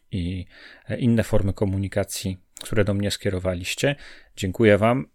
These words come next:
E, gdyby nie wy, to już dawno dałbym sobie z tym spokój. Jestem miło zaskoczony pozytywnym odbiorem tego podcastu i obiecuję, że będę się starał, żeby on był jeszcze ciekawszy, jeszcze lepszy, jeszcze bardziej profesjonalny i, e, zawierał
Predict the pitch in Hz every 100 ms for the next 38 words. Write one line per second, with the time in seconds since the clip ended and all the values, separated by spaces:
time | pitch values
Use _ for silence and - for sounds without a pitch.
0 | _ - 113 95 104 120 113 107 98 104
1 | 113 117 - - - - 117 101 95 117
2 | 104 104 - 104 101 - 104 - 95 -
3 | 143 - - - - - 107 - 104 98
4 | 107 127 107 101 - 101 127 107 90 _
5 | _ - 98 - 123 117 104 98 90 135
6 | 107 104 101 - 107 - 147 - 135 -
7 | 123 127 - 147 151 - 117 110 107 95
8 | 101 104 104 95 98 - - 104 104 92
9 | 92 117 92 92 90 - - - 143 131
10 | - 123 113 113 - - 101 - 117 110
11 | - 98 95 - 101 - 101 98 104 -
12 | 98 101 - 117 139 139 131 - - -
13 | - 165 156 _ _ 127 113 98 92 95
14 | 95 95